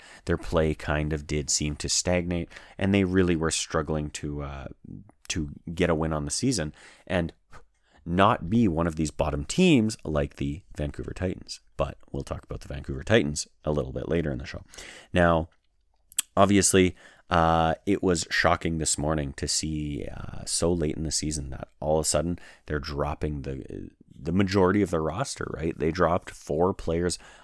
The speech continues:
all in one go. And of course, naturally, the inclination when you see something like that is, okay, uh, an-, another announcement is imminent, right? They're obviously bringing in some other players. So it was not surprising to see the announcement of the new players shortly after this. What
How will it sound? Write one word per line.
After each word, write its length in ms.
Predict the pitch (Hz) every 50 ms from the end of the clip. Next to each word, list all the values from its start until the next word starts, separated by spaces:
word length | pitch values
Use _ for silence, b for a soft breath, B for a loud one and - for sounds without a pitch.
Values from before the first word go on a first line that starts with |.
| B B B
all 200 | - 90 98 107
in 100 | 110 104
one 180 | 98 98 95 92
go. 300 | 82 78 80 85 98 - B B B B B B
And 100 | 113 110
of 100 | 104 -
course, 280 | - - 95 87 -
naturally, 560 | 90 85 80 - - - 80 78 73 73 71 69
the 240 | 64 78 76 73
inclination 560 | 71 73 - - 71 71 71 71 - - 73 71
when 100 | 69 69
you 80 | 69
see 160 | 69 - -
something 300 | 71 - 73 69 71 69
like 180 | 73 76 78 -
that 240 | 101 107 123 131 117
is, 140 | 101 87 87
okay, 320 | 82 82 - 78 65 - -
uh, 360 | - - 71 69 69 67 67 - - - -
an-, 260 | 90 90 95 98 101 - -
another 340 | 104 107 107 107 98 104 98
announcement 460 | 92 85 82 82 - - - 80 - -
is 160 | 76 71 -
imminent, 440 | - 69 64 62 64 64 - - -
right? 200 | - - - - - B B B B B B
They're 180 | - 82 - -
obviously 460 | 78 78 73 76 73 71 - - 76
bringing 380 | 71 - 71 71 69 67 67 62
in 280 | 62 64 64 - - - _ -
some 260 | - - - - - -
other 220 | - - - - -
players. 420 | - - - - - - - - -
So 300 | - - - - - - - B B B B B B B B B
it 60 | B
was 80 | 104 107
not 160 | 143 151 139
surprising 400 | - - 123 117 110 113 110 98 - - - - -
to 160 | - 98 85
see 300 | - - - 101 101 95
the 180 | 87 92 90 87
announcement 420 | 85 87 90 - - 87 - -
of 120 | 85 78
the 80 | 73 76
new 240 | 76 85 113 139 143
players 260 | - 151 151 143 135
shortly 300 | - - 135 - 123 127
after 240 | 123 120 - - 127
this. 160 | 123 - - B B B B B
What 160 | B 107 -